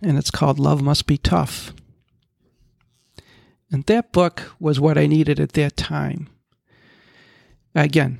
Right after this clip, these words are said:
I had no counseling at that time, no exposure to a stuff, twelve-step program or other, other, other people and couples. Uh, it was called, uh, again, the name of the book is, um,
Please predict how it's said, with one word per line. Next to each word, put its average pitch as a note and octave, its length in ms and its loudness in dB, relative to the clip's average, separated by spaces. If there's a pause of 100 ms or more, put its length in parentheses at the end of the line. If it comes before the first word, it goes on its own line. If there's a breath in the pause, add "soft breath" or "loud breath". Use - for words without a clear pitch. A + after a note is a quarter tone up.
I D#3 80 -2
had D3 160 2
no D3 140 2
counseling D3+ 440 0
at C#3+ 100 0
that C#3+ 200 -2
time, C#3+ 500 -2
no D#3 120 2
exposure C#3 560 0
to - 260 -6
a - 40 -4
stuff, - 360 0 (320)
twelve-step D3+ 500 -2
program D3 540 0
or D3+ 280 -4
other, D3 220 2 (160)
other, D#3 340 0
other D#3 160 2
people D3 500 -2
and D#3 120 -4
couples. D3 540 -4
Uh, E3+ 200 -2
it - 40 -2
was C#3+ 160 -4
called, C#3 340 0
uh, D#3 180 -2 (1300 loud breath)
again, D3 280 4
the C#3 100 2
name D3 220 4
of - 60 -4
the C#3+ 100 2
book C3+ 280 -2
is, C3 280 -2
um, C3 360 -4